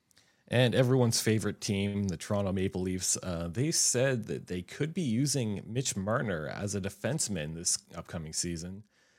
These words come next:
So sure thing, uh, let's, uh, let's see what happens there. It's an interesting move. Uh, Marner is one of those guys that makes, uh, two-dig-, digit numbers in the millions. Uh, you know what? His forward comp-,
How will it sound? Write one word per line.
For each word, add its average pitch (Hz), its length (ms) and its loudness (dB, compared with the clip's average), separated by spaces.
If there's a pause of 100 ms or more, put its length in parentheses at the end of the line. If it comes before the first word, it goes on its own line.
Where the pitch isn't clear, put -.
(140)
So 92 300 0
sure 190 240 6
thing, 170 320 4
uh, 107 220 4
let's, 107 340 0
uh, 92 260 2
let's 95 200 -2
see 104 220 0
what 95 160 2
happens 95 420 -2
there. 95 300 0
It's 92 320 -2
an 82 380 -4
interesting 143 500 2
move. 151 460 2
Uh, 101 440 0 (480)
Marner 104 360 2
is 98 120 0
one 104 140 0
of 92 80 -2
those 92 200 0
guys 98 360 -2
that 90 100 -4
makes, 90 380 -2
uh, 82 280 -6 (420)
two-dig-, 110 540 -2
digit 117 340 -2
numbers 113 440 0
in 110 80 0
the 98 80 0
millions. 120 600 2 (540)
Uh, 95 340 2 (200)
you 107 140 -2
know 104 140 4
what? 104 180 2 (160)
His 95 200 -4
forward 98 300 0
comp-, 95 300 -4